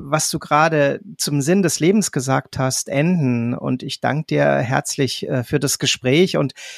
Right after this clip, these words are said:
ich dank dir herzlich für deine ganz persönlichen Einblicke auch in dein Leben und in deine Person und in dein Menschsein. Und ja, ich bin angeregt durch das Gespräch.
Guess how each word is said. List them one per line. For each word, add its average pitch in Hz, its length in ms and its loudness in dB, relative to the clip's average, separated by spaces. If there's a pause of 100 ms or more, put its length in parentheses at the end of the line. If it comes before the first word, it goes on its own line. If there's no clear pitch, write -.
(140)
ich - 80 -20
dank 143 200 -2
dir 139 120 2
herzlich 156 280 -2
für 143 120 2
deine 143 240 2
ganz 143 240 -2
persönlichen 147 680 2
Einblicke 135 600 0
auch 135 220 2
in 135 100 -2
dein 127 200 2
Leben 151 320 4
und 127 160 -2
in 127 120 -2
deine 131 600 0
Person 139 560 2 (600)
und 147 240 2
in 147 160 -2
dein 139 220 2
Menschsein. 131 720 2
Und 127 400 -2 (540)
ja, 143 340 2
ich - 200 -6
bin 202 140 4
angeregt 175 720 2
durch 131 140 0
das - 180 -6
Gespräch. 151 640 -4